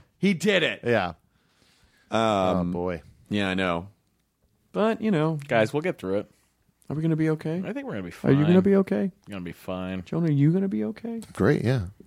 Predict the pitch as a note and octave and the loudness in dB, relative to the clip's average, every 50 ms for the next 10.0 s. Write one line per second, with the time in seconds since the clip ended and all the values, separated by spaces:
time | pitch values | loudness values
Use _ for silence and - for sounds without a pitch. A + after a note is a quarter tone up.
0 | - - - - - D#2 C#2+ C2+ B1 C#2 D3+ D3+ - _ _ A2 A2 A#2 G#2+ F#2 | -12 -10 -6 -4 -2 -2 -2 -2 -4 -6 -8 -10 -14 _ _ -8 -6 -6 -4 -2
1 | G#2 G#2+ C#3 D3+ D3+ E3 _ _ _ _ - - A#2 G#2+ G#2 G#2 G2 F#2+ F#2+ G2+ | -2 -2 -2 -4 -8 -12 _ _ _ _ -4 -2 -2 -2 -2 -4 -6 -6 -6 -6
2 | A#2 C3 D3+ E3 E3+ F3+ F#3 F#3 E3 - _ _ _ _ _ _ _ _ _ _ | -4 -4 -4 -4 -2 -2 -2 -4 -4 -8 _ _ _ _ _ _ _ _ _ _
3 | _ _ - D#3 D#3 - - C#3 D#3 F3+ G3 A3+ B3 B3 A#3+ B3+ B3+ B3+ - C4 | _ _ 2 4 4 4 4 0 0 0 -2 -2 -4 -4 -4 -4 -6 -6 -6 -8
4 | B3+ - _ _ _ - F2 D#2+ - E2 B2+ C3+ A#2+ G2+ - - - - - - | -12 -12 _ _ _ -10 -10 -8 -6 -2 -2 -2 -2 -4 -6 -8 -8 -10 -8 -16
5 | - - E2+ E2+ E2 E2 D#2 D#2 E2+ F2 F2 F2 F2+ F2+ F#2+ G2 A#2 C#3 C3+ G#2 | -20 -14 -12 -12 -12 -10 -8 -6 -4 -4 -4 -4 -4 -4 -4 -4 -4 -4 -6 -8
6 | E2+ - - - - - - - - - - - - G#2+ - - - - - - | -8 -8 -8 -4 -4 -4 -4 -6 -10 -16 -14 -12 -10 -10 -10 -14 -18 -20 -14 -8
7 | - B2 C3+ - - C3 B2 G#2+ F#2 F#2 G#2+ E3 G3 G#3 F#3 E3 D#3+ D#3+ D3+ D3 | 0 0 2 4 4 4 4 4 4 4 2 2 4 2 2 2 2 0 -2 -2
8 | C#3+ D3+ D3 C#3 C#3+ C#3 B2+ - - E2 G#2+ B2 A#2 F#2 E2+ D#2 D#2 - _ _ | 0 0 0 0 0 -2 -4 -4 -6 -4 -4 -2 -2 -2 -4 -6 -12 -18 _ _
9 | _ - B2 A#2+ C3 C3+ C3+ C#3 C#3 C3 B2 A#2 G#2 G2 G2+ G#2 G#2 G2+ G#2 | _ -8 -4 -2 0 0 0 0 -2 -2 -4 -4 -2 -2 0 0 -2 -2 -4